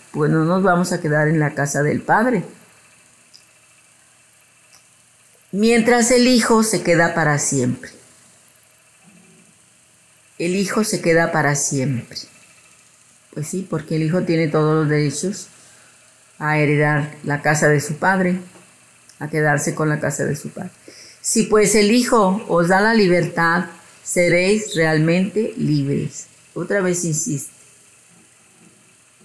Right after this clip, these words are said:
"Y conoceréis la verdad y seréis libres".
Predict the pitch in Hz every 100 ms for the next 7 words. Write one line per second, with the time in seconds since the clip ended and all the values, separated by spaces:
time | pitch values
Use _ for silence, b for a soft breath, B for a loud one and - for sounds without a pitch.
0 | _ _ - - 175 170 160 156 156 165
1 | 170 170 156 165 185 247 - - - -
2 | 156 - 151 156 151 - 143 139 131 131
3 | 131 - -